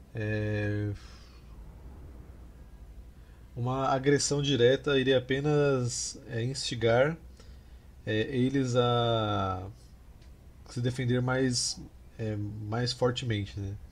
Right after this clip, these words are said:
Enquanto o Feiticeiro Rei poderia usar os métodos sutis para derrotar os seus inimigos de dentro. Considerado por Moraf, Malekith,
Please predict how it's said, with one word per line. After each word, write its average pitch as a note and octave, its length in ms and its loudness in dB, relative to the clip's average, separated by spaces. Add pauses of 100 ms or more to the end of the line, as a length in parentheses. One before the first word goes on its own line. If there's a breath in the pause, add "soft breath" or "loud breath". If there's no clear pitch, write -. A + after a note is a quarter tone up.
(440 loud breath)
Enquanto E3 240 2
o - 40 -8
Feiticeiro E3+ 400 6
Rei C#3 240 6
poderia C#3 380 0
usar C3 340 4
os B2 600 0
métodos B2 920 0 (840 loud breath)
sutis C#3 600 2
para C3+ 280 8
derrotar C3 500 4
os C3 140 -2
seus B2+ 880 -2 (500)
inimigos C3 460 0
de C#3 80 0
dentro. G#2+ 460 0 (720 loud breath)
Considerado E3 400 4
por E3+ 100 0
Moraf, D3 720 4 (320 loud breath)
Malekith, D#3 1040 4